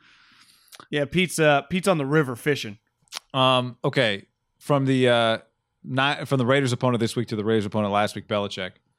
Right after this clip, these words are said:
Speaker 2: And, uh, he got a lot of credit for what they did to the Raiders offense, which, again, I, I think, and I think you think this,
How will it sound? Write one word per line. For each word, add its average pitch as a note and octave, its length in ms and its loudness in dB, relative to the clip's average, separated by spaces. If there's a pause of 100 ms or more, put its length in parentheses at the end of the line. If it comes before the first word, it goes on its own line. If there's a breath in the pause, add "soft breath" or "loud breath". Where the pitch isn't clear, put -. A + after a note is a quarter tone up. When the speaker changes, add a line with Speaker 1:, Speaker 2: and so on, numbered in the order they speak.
(500)
Speaker 2:
And, A2 440 0
uh, G#2 160 2
he A#2 80 0
got C3+ 140 2
a B2 40 2
lot A#2+ 160 4
of G#2 60 -6
credit A2 280 0
for G#2+ 120 -8
what G#2+ 140 -4
they G#2+ 120 -4
did G2+ 240 -6
to G2+ 140 -6
the G2+ 100 -8
Raiders A2+ 300 -2
offense, C3 280 2
which, B2 160 -8
again, C#3+ 220 -6
I, B2 180 -6 (180)
I C3+ 160 0
think, C#3 300 -6
and G#2 260 -10
I A#2+ 80 -8
think A2+ 200 -8
you B2+ 100 -8
think A#2+ 220 -6
this, A#2 260 -8